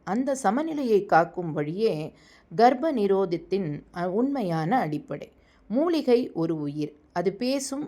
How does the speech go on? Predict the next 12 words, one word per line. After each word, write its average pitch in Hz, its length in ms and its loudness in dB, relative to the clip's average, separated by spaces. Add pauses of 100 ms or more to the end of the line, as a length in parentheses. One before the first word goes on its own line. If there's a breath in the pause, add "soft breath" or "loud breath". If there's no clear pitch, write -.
அது 156 220 -2
கேட்கும், 160 520 -6 (100)
அது 170 200 -2
மனிதனை 185 500 0 (140)
காக்கும். 151 500 -2 (240)
பிறப்பை 240 420 4 (100)
தடுக்கவும் 160 640 2 (140)
உயிரை 262 380 0 (120)
உருவாக்கவும் 175 840 2
அது 160 220 0
அறிந்தது, 151 520 0 (460 soft breath)
இயற்கையின் 208 680 6